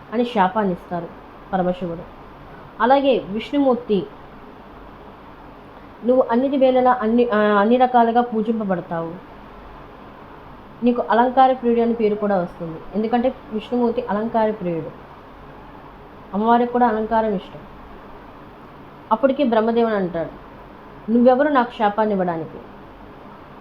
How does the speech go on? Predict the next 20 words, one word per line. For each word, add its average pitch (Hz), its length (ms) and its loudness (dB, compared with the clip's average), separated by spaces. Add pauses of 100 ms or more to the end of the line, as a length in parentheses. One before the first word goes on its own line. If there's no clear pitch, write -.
(520)
నువ్వెవరు 226 340 4
అసలు? 214 360 0 (1700)
నువ్వు 220 120 0
నాకు 220 260 4
శాపాన్ని 240 380 0
ఇస్తావు, 202 200 -2
నీ 214 140 2
శాపాన్ని 233 400 2
ఇచ్చినట్లయితే 226 460 -4
నాకు 196 200 -2
ఆ 196 40 4
శాపం 208 400 0 (280)
అంటుకుంటుందా?" 226 640 2 (1160)
అని 240 100 2
బ్రహ్మదేవుడు 220 500 2
మూర్ఖత్వంగా 220 680 0
ప్రవర్తిస్తాడు, 185 640 -4
అహంకారంతో 240 680 0
ప్రవర్తిస్తాడు. 185 920 -8 (2000)
ఆ 226 140 2